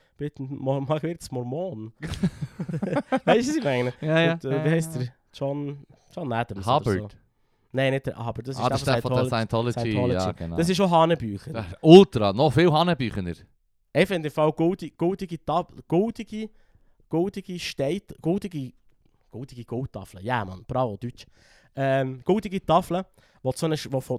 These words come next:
Speaker 1: wo von einem Engel bekommen hast, wo dir so einen Übersetzungsstein gegeben hat, der aber nur in deinen Hängen funktioniert.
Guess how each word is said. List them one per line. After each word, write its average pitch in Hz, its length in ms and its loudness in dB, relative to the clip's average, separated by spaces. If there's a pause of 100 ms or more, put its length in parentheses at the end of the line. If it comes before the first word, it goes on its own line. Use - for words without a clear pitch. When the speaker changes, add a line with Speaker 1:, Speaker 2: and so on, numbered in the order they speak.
Speaker 1:
wo 123 160 -8 (200)
von 127 240 -6
einem 117 120 -8 (100)
Engel 190 100 0
bekommen 175 400 -2
hast, 170 160 -8 (220)
wo 131 100 -4
dir 131 60 -4
so 151 140 -8
einen 147 120 -2
Übersetzungsstein 147 840 -4
gegeben 135 240 -4
hat, 147 160 -6
der 127 60 -4
aber 127 120 -6
nur 156 220 -2
in 139 80 -2
deinen 143 280 -6
Hängen 143 160 -6
funktioniert. 135 720 -8